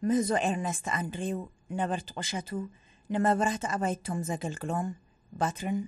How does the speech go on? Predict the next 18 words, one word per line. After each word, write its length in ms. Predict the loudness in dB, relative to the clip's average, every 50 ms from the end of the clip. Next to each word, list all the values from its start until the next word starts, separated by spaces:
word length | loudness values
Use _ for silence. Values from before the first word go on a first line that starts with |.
| -8 -8
ዝኣምሰሉን 600 | -2 0 0 0 0 -2 -2 -2 -2 -2 -2 -4 -4
ንምዕዳግ 580 | -4 -4 -4 -4 -6 -6 -6 -2 -2 -2 -2 -2
ዘውፅእዎ 420 | -4 -4 -4 -4 -4 -4 -4 -2 -2 0
ዓብዪ 260 | 0 0 0 0 -2 -2
ወጻኢ 300 | -4 -2 0 0 0 0 0
ንምቕናስ 600 | 0 0 0 0 -2 -2 -4 -4 -2 -2 -2 -2
ዝዓለመ 420 | -2 -2 -2 -4 -4 -6 -6 -6 -4
እዩ። 160 | -4 -4 -6 -8 -12 _ _ _ _ _ _ _ _ _ _ _ -20 -20 -20 -20 -8 0
መብራህቲ 440 | 2 2 4 4 4 0 0 -4 -6
ብዘይምህላው 720 | -4 -2 -2 -2 0 0 -2 -2 -2 -2 2 2 2 2 2 -2 -6 -10 -10 -8
ንጽገም 520 | -6 -4 -2 -4 -4 -2 0 0 2 2 0
ብምንባርና 640 | 0 0 -2 0 0 0 2 4 2 2 2 0 -2 -4 -4 -8 -14 _ _ -8
እስከ 180 | -6 -6 -4 -4 -4
ክፍትኖ 420 | -6 -6 -8 -8 -10 -8 -6 -6 -4
ኢለ 140 | -4 -4 -4
እየ 180 | -6 -6 -6 -8
ጀሚረዮ። 480 | -8 -6 -6 -4 -4 -2 -2 -2 -2 -2 -4 -8 _ _ _ _ _ _ _ _ _ _ -6
ሕዚ 200 | -2 -2 -2 -2